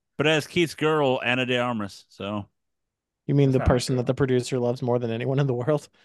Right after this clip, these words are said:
Speaker 2: <laughs>
Speaker 1: Yep. Uh, and then later on in June, we have the untitled fourth Bad Boys movie.
Speaker 3: That's not happening.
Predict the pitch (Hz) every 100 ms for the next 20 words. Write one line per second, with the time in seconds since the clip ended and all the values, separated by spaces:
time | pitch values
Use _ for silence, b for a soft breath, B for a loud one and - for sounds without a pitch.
0 | B 139 B - 85 113 - - - _
1 | B 131 120 - 113 127 123 123 127 120
2 | 135 147 143 139 139 143 143 143 135 117
3 | 139 170 156 139 139 131 - 139 160 147
4 | 151 156 151 - 143 147 147 - 131 139
5 | 127 123 110 117 117 143 160 _ _ _
6 | _ _ _ _ _ _ - 120 110 92
7 | 90 - 87